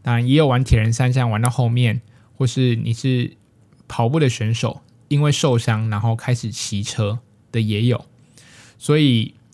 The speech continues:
我觉得公路车是这样啦，它，你买一台公路车，它不会一辈子都跟着你。那随着你的，嗯，你的薪水多寡，或是你的预算，你对这项运动的一个投入，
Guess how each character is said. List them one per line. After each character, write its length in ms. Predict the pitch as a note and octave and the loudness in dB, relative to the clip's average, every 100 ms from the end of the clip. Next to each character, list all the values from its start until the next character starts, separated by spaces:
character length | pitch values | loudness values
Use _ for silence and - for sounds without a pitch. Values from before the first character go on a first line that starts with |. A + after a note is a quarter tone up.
| _ _ - | _ _ -6
我 100 | D3+ | -2
觉 80 | |
得 80 | F3 | -2
公 200 | F3 F3+ | 0 2
路 100 | F3+ | 2
车 120 | D#3+ | 4
是 140 | D3 D3 | 4 4
这 100 | D3 | 2
样 160 | A2 | 2
啦， 100 | G#2 - | 0 -2
它， 180 | C#3 D3+ _ - | -2 -2 _ -2
你 180 | C#3 D3 | 2 2
买 180 | A#2 | 2
一 120 | A#2+ D3 | 0 0
台 420 | B2 A2 A2 A2+ | 2 2 0 -2
公 180 | - C3+ | -2 0
路 80 | C#3 | 0
车， 160 | B2+ B2+ | 0 0
它 160 | B2 | 0
不 220 | B2+ A2 | 0 -2
会 180 | - C3 | 0 -2
一 180 | - A2 - _ | -2 -4 -6 _
辈 280 | E3 C3+ A2 | 2 4 2
子 280 | A#2 - C3+ - | -2 -8 -6 0
都 320 | A#2+ A2+ A2+ | 2 2 0
跟 180 | - A#2+ | 0 2
着 160 | A#2 - | 0 -4
你。 200 | - - - _ - | -8 -14 -20 _ -6
那 120 | A2+ | -4
随 180 | - B2 | 0 2
着 140 | D3 | 4
你 140 | C3+ A2+ | 2 2
的， 360 | G#2+ G2+ - - - _ _ _ _ _ _ - | 2 0 -4 -8 -20 _ _ _ _ _ _ -12
嗯， 560 | B2+ A#2+ A2 G#2+ A#2 - | -6 -2 -2 -2 -6 -4
你 60 | C3 | 0
的 60 | |
薪 240 | B2+ D3+ D#3 | 2 4 4
水 160 | D3 | 4
多 220 | A#2+ C3+ C#3+ | 4 2 4
寡， 360 | C3 A2 G#2+ | 4 4 2
或 160 | A2 B2+ | -2 -2
是 120 | C#3 | 0
你 140 | A#2+ | 0
的 80 | A2+ | 0
预 160 | D3+ D3 | 0 2
算， 240 | B2+ B2+ | 2 2
你 120 | A2 | 0
对 240 | A#2 C3 A#2+ | 0 2 2
这 140 | C#3+ | 2
项 300 | C3+ B2 A#2+ A#2+ - _ _ _ _ _ _ _ | 2 2 2 -2 -8 _ _ _ _ _ _ _
运 180 | D#3+ C#3+ | 2 4
动 120 | D3 | 4
的 80 | A#2+ | 4
一 40 | A#2 | 2
个 100 | A2+ | 0
投 260 | - G#2+ | 0 0
入， 260 | A#2 B2 | 2 2